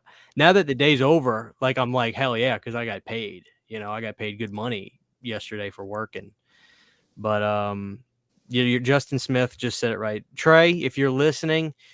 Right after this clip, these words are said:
you're a son of a bitch. You never debone the turkey. That, like, dude, what are you doing?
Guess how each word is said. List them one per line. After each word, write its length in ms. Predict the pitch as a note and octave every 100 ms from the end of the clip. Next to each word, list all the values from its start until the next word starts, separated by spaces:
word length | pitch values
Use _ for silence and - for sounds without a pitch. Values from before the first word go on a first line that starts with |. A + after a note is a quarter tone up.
| _
you're 200 | - C#3
a 60 | C3+
son 320 | - - D3
of 160 | D#3+ C3
a 60 | A2+
bitch. 440 | G#2+ A2 - - - _
You 120 | C3 B2+
never 540 | C3+ C#3+ D3 C#3+ C#3
debone 460 | B2 C3 A#2+ A#2 A#2
the 80 |
turkey. 580 | A2 A2+ A2 - G2 A#2 - - _ _ _ _ _ _ - - -
That, 340 | B2+ C3+ A#2+ C3
like, 340 | C3+ B2 A#2+
dude, 160 | C3 B2
what 160 | B2+
are 60 | D#3+
you 140 | C#3+
doing? 680 | G#2+ F#2+ A#2+ D3 G2+ F#2+ -